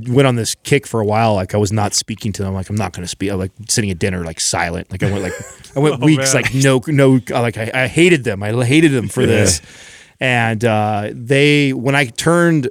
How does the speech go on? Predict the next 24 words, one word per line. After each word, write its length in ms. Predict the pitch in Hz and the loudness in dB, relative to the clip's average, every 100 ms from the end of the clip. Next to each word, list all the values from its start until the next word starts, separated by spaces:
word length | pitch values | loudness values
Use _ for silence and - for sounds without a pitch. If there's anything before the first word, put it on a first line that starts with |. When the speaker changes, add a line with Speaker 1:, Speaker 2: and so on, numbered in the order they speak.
| - | -6
Speaker 1:
seventeen, 1000 | - 147 131 123 - 131 120 110 98 95 _ _ _ _ _ | -2 2 2 0 0 0 2 2 -2 -4 _ _ _ _ _
they 140 | 120 | -2
started 400 | 123 - 135 127 | 0 2 4 4
to 80 | 104 | 0
let 240 | 104 107 107 | 0 0 0
up. 160 | 104 | -2
When 120 | 120 | -2
they, 120 | 117 131 | 2 2
when 240 | 127 131 | 0 -2
they 100 | 123 | -4
saw 440 | 117 147 135 131 | -2 2 4 4
that, 200 | 127 110 - | 2 -2 -8
that, 360 | - 113 107 107 | -2 0 2 0
okay, 280 | 107 107 | 0 -2
this 200 | 98 113 | 0 -2
kid 220 | - 131 110 | 0 2 2
is, 200 | 101 - | 0 -2
like, 260 | 95 92 | -2 -4
he's 220 | - 120 | -8 -6
so 240 | - 127 117 | 0 2 2
angry 340 | 101 110 120 | -2 -2 0
about 300 | 120 117 117 | 0 0 0
this, 320 | - 127 - | 2 2 0
like, 260 | 107 101 - | -2 -4 -8